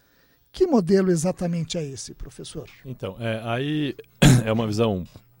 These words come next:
Speaker 2: muito particular minha e, e, e passa por toda uma, uma forma de como,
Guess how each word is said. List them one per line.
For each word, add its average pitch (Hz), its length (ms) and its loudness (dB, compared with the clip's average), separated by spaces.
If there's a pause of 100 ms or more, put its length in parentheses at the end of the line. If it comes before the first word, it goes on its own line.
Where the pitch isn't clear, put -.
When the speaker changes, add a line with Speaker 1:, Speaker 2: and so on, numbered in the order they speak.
(200)
Speaker 2:
muito 104 220 -8
particular 95 600 0 (160)
minha 101 480 -2
e, 98 680 -2
e, 101 60 -4
e - 20 -4
passa 110 380 -2
por 104 180 -8
toda 120 300 -2
uma, 101 440 -2 (380)
uma 95 160 -4
forma 107 300 0
de 104 80 -6
como, 123 360 -4